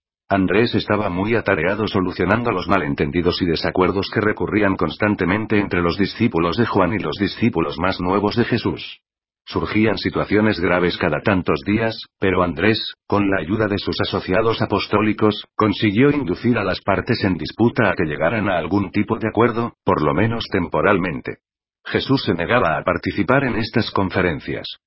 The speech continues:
Tampoco ofrecía consejo alguno sobre la manera de arreglar estas dificultades. No ofreció sugerencias ni una sola vez a los apóstoles sobre cómo solucionar estos problemas preocupantes. Cuando Andrés se acercaba a Jesús con estos asuntos, siempre decía,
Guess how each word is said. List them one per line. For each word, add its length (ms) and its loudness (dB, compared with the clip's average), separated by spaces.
Tampoco 460 2
ofrecía 460 0
consejo 500 0
alguno 300 -2
sobre 260 0
la 100 0
manera 360 -2
de 100 -2
arreglar 420 0
estas 360 -2
dificultades. 880 -4
No 200 0
ofreció 340 0
sugerencias 680 -2
ni 180 -4
una 220 -2
sola 260 2
vez 220 2
a 40 2
los 200 -4
apóstoles 520 0
sobre 300 0
cómo 240 2
solucionar 560 -2
estos 320 -2
problemas 480 2
preocupantes. 960 -2
Cuando 320 2
Andrés 360 0
se 100 0
acercaba 640 0
a 60 -6
Jesús 380 -2
con 140 0
estos 340 0
asuntos, 720 -2
siempre 520 0
decía, 400 -2